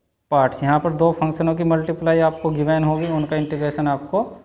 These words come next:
निकालना होगा। For example, integration of एफ़ एक्स into जी एक्स डी एक्स। तो इन दोनों फंक्शनों की मल्टीप्लाई का आपको इंटीग्रेशन फाइंड करना है with respect to x। देखिए क्या फॉर्मूला होता है इसका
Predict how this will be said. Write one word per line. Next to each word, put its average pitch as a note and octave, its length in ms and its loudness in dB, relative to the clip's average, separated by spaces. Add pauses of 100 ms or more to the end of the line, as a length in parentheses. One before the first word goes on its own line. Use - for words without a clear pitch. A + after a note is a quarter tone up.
(240)
निकालना D3 460 6
होगा। B2+ 280 2 (120)
For D#3+ 160 6
example, E3+ 560 2 (400)
integration E3+ 640 2
of E3+ 180 2 (160)
एफ़ D#3+ 220 4
एक्स F3 240 0 (100)
into D#3+ 320 2
जी D3+ 100 -2 (100)
एक्स F3 220 0
डी D3 120 0
एक्स। C3 220 0
तो - 1040 -16
इन E3+ 160 2
दोनों E3 300 4
फंक्शनों E3 400 0
की F3 60 -4
मल्टीप्लाई E3 520 0
का E3 140 2
आपको E3 300 -2 (280)
इंटीग्रेशन D#3+ 580 0
फाइंड D#3 340 4
करना D#3 260 2
है E3 120 2
with D3+ 160 -2
respect D3+ 420 -2
to D#3+ 140 2
x। - 120 -8 (560)
देखिए E3+ 300 -2
क्या F#3 240 2
फॉर्मूला F3 340 2
होता D#3+ 200 2
है D#3+ 40 2
इसका D#3+ 220 -2